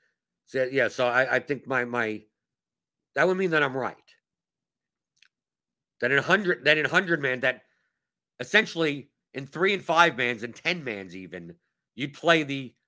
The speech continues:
the Messi lineup, just that, that lower projected that is the least correlative to other lineups.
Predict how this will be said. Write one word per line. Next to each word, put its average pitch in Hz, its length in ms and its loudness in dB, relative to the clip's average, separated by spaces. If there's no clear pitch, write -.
the 127 60 -2
Messi 135 400 0
lineup, 78 360 -10
just - 240 -12
that, 104 180 -6
that 107 200 -6
lower 123 240 0
projected 113 480 -4
that 107 120 -4
is 95 100 -12
the 113 80 -8
least 117 340 -8
correlative 113 460 -6
to 110 100 -10
other 104 180 -8
lineups. 113 540 -8